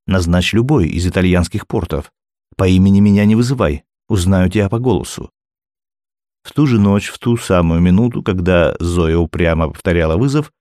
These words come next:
надеясь, что Гарин где-то в Европе, Азии, Африке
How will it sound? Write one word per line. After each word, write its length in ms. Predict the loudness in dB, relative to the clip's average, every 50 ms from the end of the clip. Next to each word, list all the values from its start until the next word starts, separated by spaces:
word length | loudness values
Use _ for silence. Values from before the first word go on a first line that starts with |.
| _ _ _ _ -4
надеясь, 400 | -2 0 2 2 2 2 2 0
что 240 | -2 -4 -2 -2 -2
Гарин 440 | 0 0 0 2 2 2 0 -2 -2
где-то 580 | -4 -4 -2 -2 -2 -2 -2 -6 -8 -8 -8 -8
в 80 | -6
Европе, 640 | -4 -4 -4 -2 -2 -2 0 0 0 0 0 0 0
Азии, 480 | 2 2 2 0 0 0 0 0 2 2
Африке 640 | 2 0 0 -2 -2 -2 -2 -2 -2 -2 -2 -2